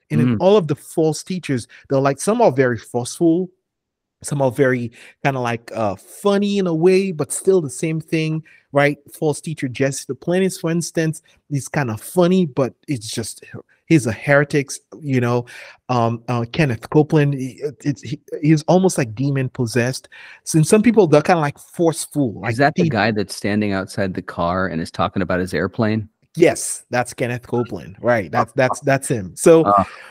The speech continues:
Speaker 1: so I, I thought that, "Hey, I've, I've done enough of those. I just, let me just give people a break."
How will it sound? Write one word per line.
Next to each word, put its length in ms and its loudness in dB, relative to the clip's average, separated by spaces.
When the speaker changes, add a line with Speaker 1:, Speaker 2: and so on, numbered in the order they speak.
Speaker 1:
so 320 2
I, 220 0
I 280 -2
thought 300 -2
that, 240 -4
"Hey, 320 -6
I've, 140 -6
I've 180 -10
done 140 -6
enough 300 -6
of 140 -10
those. 280 -2
I 140 -4
just, 240 -6
let 100 -2
me 100 -2
just 300 -4
give 240 -14
people 260 -8
a 60 -6
break." 320 -4